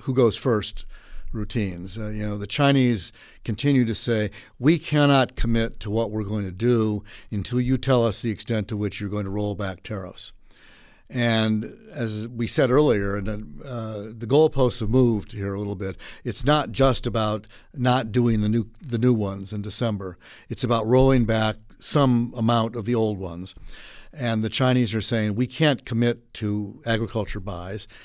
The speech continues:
until we know what you're gonna do." The Americans are essentially saying, "We won't tell you what we're going to do until you commit." So this is what used to be called an Alphonse and Gaston routine.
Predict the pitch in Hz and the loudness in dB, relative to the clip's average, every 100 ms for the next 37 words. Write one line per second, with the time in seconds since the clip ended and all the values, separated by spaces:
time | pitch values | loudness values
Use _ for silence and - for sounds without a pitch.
0 | - 110 101 131 113 110 104 110 107 98 | -8 -4 0 2 4 4 2 0 -4 -4
1 | 90 92 180 120 107 113 - - - - | -4 4 4 4 0 -6 -12 -20 -20 -14
2 | 110 104 123 120 113 110 101 113 - 107 | -4 2 4 4 2 0 0 -2 -2 -2
3 | - 113 101 98 110 147 170 160 160 143 | 0 0 -2 -4 2 4 4 6 4 6
4 | 131 127 135 135 110 104 170 117 127 - | 4 4 4 4 2 2 2 2 0 -4
5 | - 131 143 143 131 156 185 107 - - | -2 2 6 6 6 4 4 2 -4 -12
6 | 117 104 104 104 98 110 - 104 92 110 | -8 -6 -4 -4 -4 -8 -8 -16 -16 -10
7 | 107 - 110 - 113 104 104 101 117 104 | -8 -8 -8 -2 -2 0 0 -2 -2 -4
8 | - 90 98 - 123 95 92 - 104 95 | -4 -8 -8 -4 -4 -4 -8 -8 -8 -10